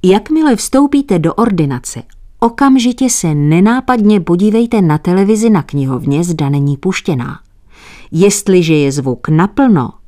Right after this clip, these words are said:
je to nepochybně špatné znamení. Střeste se chodit k doktorovi, jako jsem já, v době, kdy probíhá kriketový zápas Anglie s některou zemí Commonwealthu, hraje se světový pohár nebo jakýkoliv důležitý zápas v rugby,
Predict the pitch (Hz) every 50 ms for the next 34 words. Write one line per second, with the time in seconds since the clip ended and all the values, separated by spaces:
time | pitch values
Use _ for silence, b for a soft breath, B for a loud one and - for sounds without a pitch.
0 | - _ _ - - 151 156 151 151 - 139 131 131 135 143 147 165 196 - -
1 | 285 277 - - - 269 233 240 240 254 262 262 247 - - - - 190 196 -
2 | - 190 185 185 185 180 170 160 165 180 208 226 220 196 156 123 - - - -
3 | - - - - b b b b b b - - - - - - 269 294 - -
4 | - - 285 277 - 285 262 - 254 247 247 226 208 180 175 165 196 208 208 -
5 | - 233 226 220 214 226 220 214 214 214 208 - 202 190 180 165 165 180 185 202
6 | 208 214 214 B B B B B B - 135 147 147 147 202 220 190 214 220 226
7 | 220 185 185 165 160 - - 185 190 190 202 202 208 190 190 190 190 190 190 190
8 | - 214 185 175 - 190 175 - 170 156 151 143 175 170 180 180 - 180 175 -
9 | - - 156 151 151 151 135 143 147 147 143 170 214 226 B B B B B -
10 | - 185 190 185 185 - - 175 160 147 147 147 160 151 147 139 139 127 - -
11 | - 160 151 143 147 143 143 135 139 139 139 - - 220 233 247 B B B B
12 | B B B 175 180 180 180 175 165 - 156 139 - - 165 160 - 160 143 147
13 | 127 - 180 175 196 220 226 233 226 214 202 185 180 165 160 160 220 262 - -
14 | 277 269 - - 262 254 254 214 190 214 220 240 240 240 240 247 233 196 160 143
15 | 175 190 202 208 196 202 - 170 165 180 208 196 170 151 143 127